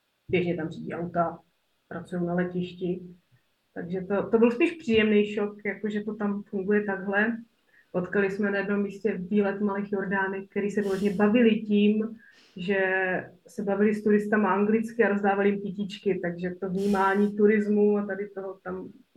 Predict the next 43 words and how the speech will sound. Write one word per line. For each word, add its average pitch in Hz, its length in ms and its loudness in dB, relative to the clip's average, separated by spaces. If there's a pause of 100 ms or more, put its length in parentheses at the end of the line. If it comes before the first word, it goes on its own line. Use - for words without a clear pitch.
(140)
bude 185 240 -6
trošku 190 300 -8
jinačí. 202 600 -2 (680)
A 214 360 6
co, 240 220 0
co 285 120 0
byl 302 140 4
ještě 330 260 2
trošku 302 320 -4
šok, 294 320 -4
jako 285 380 -2 (360)
tak, 254 160 -2
jak 269 140 -4
si 277 80 -12
člověk 277 280 -2
představuje 277 440 0
většinou 269 340 2
pouštní 262 400 4
stát, 214 640 4 (120)
tak - 220 -6
jako, 233 220 2
že 202 120 0
mají 185 340 -4
nedostatek 180 640 -4
vody 233 440 6
a 226 80 4
všeho 233 220 2
možného, 214 560 0
tak 226 120 -8 (100)
co 233 100 -4
mě 240 140 0
překvapilo, 226 600 2 (280)
ve 208 120 0
tři 254 180 -2
odpoledne 233 540 2
všichni 233 380 -4
svorně 277 600 0
vzali 202 240 2
vapky 190 360 -4
a 233 60 -2
začali 226 280 -4
mít 180 220 -4
auta. - 480 0